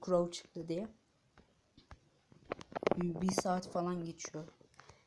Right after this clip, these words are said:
Eğer oruçluysanız yorumlara yazmayı unutmayın. "Oruçluyum ben." falan diye. Ben oruçluyum. Siz de yazarsanız güzel olur.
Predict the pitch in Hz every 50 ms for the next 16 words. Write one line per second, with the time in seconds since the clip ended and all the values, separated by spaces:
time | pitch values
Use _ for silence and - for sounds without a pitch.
0 | - - - 156 170 185 190 185 - 185 185 180 185 - - - 214 208 208 -
1 | - 214 208 220 208 196 196 190 185 190 190 190 185 180 180 185 185 180 180 185
2 | 190 185 190 190 185 180 - - 185 170 165 170 - 175 180 170 175 175 - -
3 | 185 180 180 175 175 170 165 165 170 - 170 165 165 170 180 170 165 175 190 190
4 | 190 190 202 214 208 202 220 214 - - 220 220 208 196 214 214 - - - -
5 | - - - - - - - - - _ _ _ _ _ _ - - - _ -
6 | - _ _ _ _ - - - 190 202 180 190 202 202 196 196 208 208 202 -
7 | - 202 196 214 208 190 180 202 180 196 190 190 180 175 170 190 208 - -